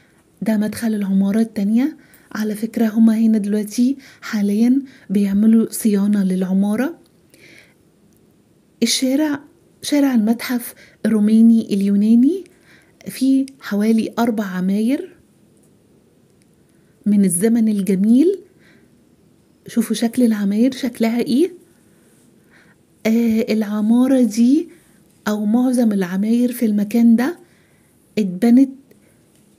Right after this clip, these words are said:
آه، في عام ألف تمنمية وتمانين وكمان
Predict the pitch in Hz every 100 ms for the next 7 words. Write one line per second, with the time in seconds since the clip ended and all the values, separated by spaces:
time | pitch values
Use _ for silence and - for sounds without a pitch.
0 | - 196 196 190 190 190 196 - - 185
1 | 226 226 - 277 311 294 233 214 208 208
2 | 233 240 247 233 - _ _ _ 202 208
3 | 214 202 202 220 254 311 349 - _ _
4 | _ 208 208 226 233 233 254 240